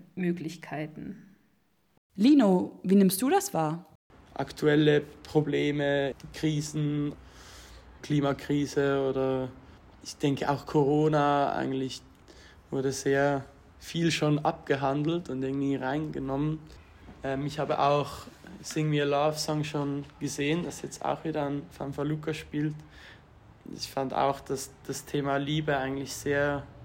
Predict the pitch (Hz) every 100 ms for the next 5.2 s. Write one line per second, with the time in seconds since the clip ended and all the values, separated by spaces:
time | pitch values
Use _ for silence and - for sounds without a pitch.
0 | - - - - 156 180 165 156 151 -
1 | 147 160 - - 151 147 143 147 - 175
2 | 165 - 135 - 131 135 - - - -
3 | - - 139 143 - 143 143 147 147 147
4 | 156 151 160 156 156 151 151 151 151 147
5 | - -